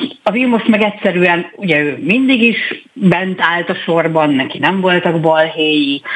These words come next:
együtt van lassan húsz éve a feleségével, vagy nem tudom hány éve, tényleg, ö,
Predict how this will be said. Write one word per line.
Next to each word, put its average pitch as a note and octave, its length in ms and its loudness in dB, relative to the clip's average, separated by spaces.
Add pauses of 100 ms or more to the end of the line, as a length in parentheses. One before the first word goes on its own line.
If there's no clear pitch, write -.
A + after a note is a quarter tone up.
(140)
együtt D#3+ 360 0
van C#3 380 -2
lassan C#3+ 420 -4
húsz D3+ 240 2
éve C3+ 200 -2
a - 140 -6
feleségével, E3 800 0
vagy - 120 -18
nem D3+ 120 2
tudom E3 220 2
hány D#3 320 -2
éve, D3+ 320 0 (380)
tényleg, C#3 500 0
ö, D#3 120 0